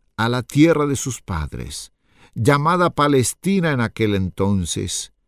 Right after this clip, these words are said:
la cual era literalmente un desierto.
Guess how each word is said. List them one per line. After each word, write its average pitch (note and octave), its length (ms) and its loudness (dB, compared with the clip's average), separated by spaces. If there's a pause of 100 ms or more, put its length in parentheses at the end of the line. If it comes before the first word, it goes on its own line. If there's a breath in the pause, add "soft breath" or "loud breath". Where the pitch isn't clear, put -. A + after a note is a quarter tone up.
(240)
la E2 180 -6
cual F#2+ 340 -4
era G#2 440 -2 (420)
literalmente E2 800 -4
un G#2 160 -2
desierto. - 680 -8